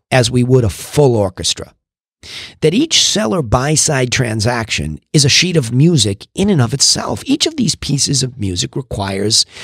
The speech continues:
the precise performance of micro work that must get done by you and hopefully your support staff or team. Although everyone's responsible for their roles, only you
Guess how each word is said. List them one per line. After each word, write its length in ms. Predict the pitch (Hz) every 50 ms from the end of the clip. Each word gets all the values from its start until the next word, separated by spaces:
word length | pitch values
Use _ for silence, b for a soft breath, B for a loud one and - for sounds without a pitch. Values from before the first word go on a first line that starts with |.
| B B B B B
the 100 | - -
precise 720 | - - - 139 131 - - - - - - 170 165 - -
performance 800 | - - 143 - - - 175 160 131 101 87 78 - - - - _ - 139
of 160 | 127 113 131
micro 560 | 120 127 139 139 143 156 180 180 - - 170
work 480 | 165 - - - 98 110 - - - - _ _ _ _ _ _ _ -
that 180 | 127 123 151
must 260 | 156 147 170 170 -
get 200 | - 190 - -
done 320 | - 143 147 147 143 143 - _ _ -
by 180 | 156 117 110 98
you 420 | 95 95 107 135 185 226 262 233 -
and 140 | - 123 107
hopefully 340 | 98 156 151 - - 127 117
your 140 | 107 107 101
support 400 | - - 107 - 139 165 175 -
staff 300 | - - 175 160 139 -
or 80 | 139
team. 360 | 107 - 113 101 80 - - _ _ _ _ _ _ _ _ _ _ B B B B B B B B
Although 240 | 135 123 131 127 139
everyone's 480 | 180 262 277 302 285 269 254 233 202
responsible 600 | 202 185 - - - 208 208 202 170 - 156 139 139
for 120 | - 147
their 140 | 123 120 113
roles, 320 | 110 120 143 156 147 135 - -
only 340 | - 185 - 123 120 127 139
you 640 | - 240 196 196 196 113 104 131 113 113 120 -